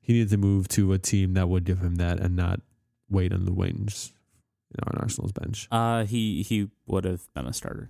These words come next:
Speaker 1: I don't know about that.
Speaker 2: Scrotum Mustafi.
Speaker 1: Who's that Greek youngster you have at center back? He did, he did start.
Speaker 2: Um, I mean, Socrates and
Speaker 1: <laughs>
Speaker 2: Koscielny were going to be the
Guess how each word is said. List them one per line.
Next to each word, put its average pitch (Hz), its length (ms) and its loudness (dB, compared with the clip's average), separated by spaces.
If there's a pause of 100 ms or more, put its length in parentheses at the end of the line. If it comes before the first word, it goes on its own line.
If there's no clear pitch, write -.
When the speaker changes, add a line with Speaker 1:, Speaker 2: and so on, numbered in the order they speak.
(120)
Speaker 1:
I 117 260 2
don't 95 160 0
know - 160 -4
about - 120 -10
that. - 160 -8 (840)
Speaker 2:
Scrotum 117 500 0
Mustafi. 76 540 -6 (1600)
Speaker 1:
Who's 156 140 2
that 190 140 2
Greek 180 220 2
youngster 190 280 2
you 185 100 4
have 175 240 2
at 175 60 0
center 180 220 2
back? 180 260 0
He 180 100 2
did, 104 300 0
he 131 120 0
did 98 160 0
start. 117 300 0 (500)
Speaker 2:
Um, 117 540 2
I 123 80 0
mean, 117 580 0
Socrates 170 760 2
and 123 280 4
Speaker 1:
<laughs> 151 60 6
Speaker 2:
Koscielny 113 540 2
were 98 160 0
going 98 220 2
to 95 60 -2
be 95 140 2
the 90 400 0